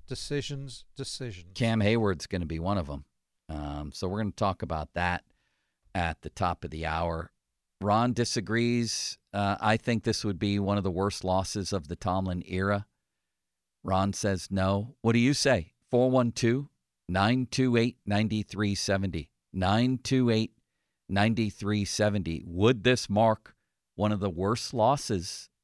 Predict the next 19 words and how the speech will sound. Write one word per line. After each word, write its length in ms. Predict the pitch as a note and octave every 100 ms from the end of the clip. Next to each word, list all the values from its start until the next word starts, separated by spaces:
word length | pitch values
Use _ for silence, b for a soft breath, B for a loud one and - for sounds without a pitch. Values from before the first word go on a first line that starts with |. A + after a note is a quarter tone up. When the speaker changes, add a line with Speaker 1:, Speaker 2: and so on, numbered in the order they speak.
| _
Speaker 2:
of 160 | F#2 E2
the 80 | G#2+
Tomlin 520 | - D#2+ E2+ G2+ A#2+ -
era? 320 | B2+ G#3+ A#3+
Speaker 1:
I 120 | C#3 G3
only 220 | G#3 F3
say 240 | - E3
no 360 | C#3 D#3 E3+ D3+
because 300 | C3+ - C3+
I 80 | C#3
remember 400 | C#3 C#3+ C#3 C#3
some 220 | - B2
really 300 | C#3+ C#3 C3+
hideous 400 | C#3+ D#3 B2 -
ones 320 | A#2 A#2 G#2+
along 340 | A#2+ A#2+ B2
the 80 | B2
way. 300 | B2 D3 B2 - _ _ _ _ _ _ _ _ _ _ _ _ _ _ _
Speaker 2:
Yeah, 300 | G#2 A#2 A#2